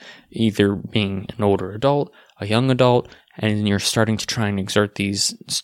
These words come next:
trying to get yourself to do things? How is that reflecting? How is that coming into, into, uh, life right now? And so that's really what I wanted to talk about, 'cause I think that a lot of the times we default to this negative,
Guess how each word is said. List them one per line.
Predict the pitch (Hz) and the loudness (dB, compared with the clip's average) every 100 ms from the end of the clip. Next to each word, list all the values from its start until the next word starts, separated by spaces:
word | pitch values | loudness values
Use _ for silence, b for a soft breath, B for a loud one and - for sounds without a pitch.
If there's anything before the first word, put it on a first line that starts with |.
| _ | _
trying | - 127 120 | -2 0 2
to | |
get | 113 - | 0 -2
yourself | 104 - - 110 110 | -2 -2 0 0 0
to | - | -4
do | 110 107 | 2 0
things? | - 98 95 92 B B B B - | 0 -6 -4 -6 B B B B -14
How | - 127 131 | -4 4 6
is | 127 | 6
that | - - | 2 0
reflecting? | 101 - 95 - - - _ _ - | -2 0 -2 -2 -12 -12 _ _ -6
How | 123 131 | 2 4
is | 123 | 4
that | - 110 - - | 4 0 0 -2
coming | 110 107 | 2 4
into, | 101 - - 101 - - 214 - 226 | 2 -2 -10 -16 -16 -12 -12 -14 -4
into, | 117 - 107 104 98 B B B B - | -2 0 4 6 4 B B B B -4
uh, | 98 92 | -4 -4
life | - 98 90 - | 0 0 0 -6
right | - - | -12 -10
now? | - - _ B B B | -12 -12 _ B B B
And | 127 | 0
so | 120 147 139 | 2 2 0
that's | 127 165 185 - | 0 0 0 0
really | 156 139 | 0 0
what | 127 127 | 2 2
I | |
wanted | 113 110 107 | 2 2 0
to | - | -2
talk | 101 | -2
about, | 107 - | 0 -4
'cause | - | 0
I | 143 | -4
think | - 175 170 | 0 0 0
that | 139 127 - - | 0 0 -2 0
a | 120 | 0
lot | 113 127 | 2 2
of | 123 | 2
the | |
times | - 120 110 - | 0 -2 -2 -4
we | |
default | 104 - 113 98 | -8 -2 0 2
to | - | 0
this | 98 95 - | -2 -2 -2
negative, | 98 101 104 101 98 | -2 -2 2 2 0